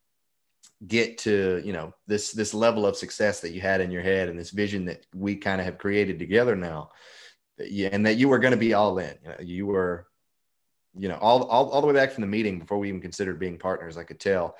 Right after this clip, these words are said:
you were all into real estate investing, even though you didn't have the money, even though you didn't have the experience. Like, all that stuff we can,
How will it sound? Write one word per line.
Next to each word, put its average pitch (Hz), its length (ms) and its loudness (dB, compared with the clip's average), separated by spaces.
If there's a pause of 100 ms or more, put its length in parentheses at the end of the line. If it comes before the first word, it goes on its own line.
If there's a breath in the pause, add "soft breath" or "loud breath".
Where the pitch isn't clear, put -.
(240 loud breath)
you 101 80 -6
were 80 80 -2
all 101 220 2
into 98 160 -2
real 95 160 -2
estate 87 220 -6
investing, 85 580 -8 (340 soft breath)
even 107 180 -2
though 101 60 2
you 98 100 0
didn't 92 180 -4
have 85 120 -4
the 82 80 -8
money, 80 380 -10
even 104 180 -8
though 95 60 -4
you 92 80 -4
didn't 85 160 -8
have 82 120 -10
the 80 80 -14
experience. 78 520 -14
Like, 85 100 -8
all 110 200 2
that 113 180 0
stuff 104 400 0
we 104 120 -2
can, 90 420 -6